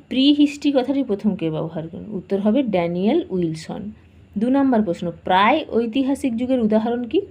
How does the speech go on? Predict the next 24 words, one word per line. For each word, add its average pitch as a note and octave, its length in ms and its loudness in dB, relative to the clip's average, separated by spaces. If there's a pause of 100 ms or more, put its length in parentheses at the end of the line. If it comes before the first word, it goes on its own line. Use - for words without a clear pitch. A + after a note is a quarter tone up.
(120)
হরপ্পা E3+ 380 -2
সভ্যতা। F3 600 -10 (580)
তিন B3+ 220 2
নম্বর B3 260 2
প্রশ্ন, F3 360 -4
রেডিও A3 420 4
কার্বন C4+ 440 0
ডেটিং A3+ 460 0
পদ্ধতি G#3+ 440 -2
আবিষ্কার A3+ 360 -2
করেন A#3 240 -4
কে? A#3 280 0 (800)
উইলার্ড A#3+ 580 2
ফ্রাঙ্ক A3+ 540 0
লিবি। F3+ 480 0 (640)
চার B3 180 0
নম্বর A#3+ 320 2
প্রশ্ন, F3+ 320 -4
বিশ্বের G#3+ 400 0
প্রাচীনতম C4 640 0
শিলালিপি C4 500 0
পাওয়া C4 200 4
গেছে C4+ 220 -2
কোথায়? D4 360 -2